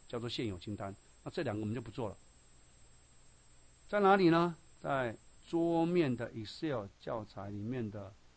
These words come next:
实作范例里面的家长会名单在这里，这里有二十一笔资料。好，来，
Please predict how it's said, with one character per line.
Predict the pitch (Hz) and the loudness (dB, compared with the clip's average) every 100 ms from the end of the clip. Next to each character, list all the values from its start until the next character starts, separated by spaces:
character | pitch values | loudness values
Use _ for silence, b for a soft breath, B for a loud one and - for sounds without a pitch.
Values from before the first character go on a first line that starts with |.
| - - | -20 -20
实 | - - 113 | -18 -10 -10
作 | 120 | -8
范 | 120 - 113 | -10 -8 -6
例 | 113 107 | -6 -6
里 | 92 | -8
面 | 104 117 101 | -6 -6 -6
的 | 101 98 - - - - - - - - - - - - - | -10 -14 -18 -20 -20 -20 -20 -20 -20 -20 -20 -20 -20 -20 -10
家 | - 147 | -4 -2
长 | 117 | -2
会 | |
名 | 127 117 | -2 -2
单 | 117 | -4
在 | 120 | -6
这 | 107 107 | -8 -10
里， | 92 | -8
这 | 165 | -8
里 | 120 | -8
有 | 107 | -4
二 | 180 | -4
十 | 151 135 | -4 -6
一 | |
笔 | 127 104 | -8 -10
资 | - | -8
料。 | 120 98 - - - - - - - - | -8 -8 -12 -20 -20 -20 -20 -20 -20 -4
好， | 147 | 2
来， | 202 | 2